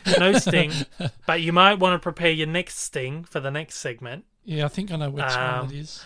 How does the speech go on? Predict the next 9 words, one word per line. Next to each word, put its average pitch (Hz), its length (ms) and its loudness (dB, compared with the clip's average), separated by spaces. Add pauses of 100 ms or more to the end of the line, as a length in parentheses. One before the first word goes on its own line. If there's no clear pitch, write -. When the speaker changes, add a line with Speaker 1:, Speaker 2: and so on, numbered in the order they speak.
Speaker 1:
well, 220 140 8
actually, 269 320 2
before, 269 520 2 (100)
yeah, 220 180 6
well, 180 180 4
you 220 120 -2
know, 190 220 2
okay, 156 240 -2
so 185 400 6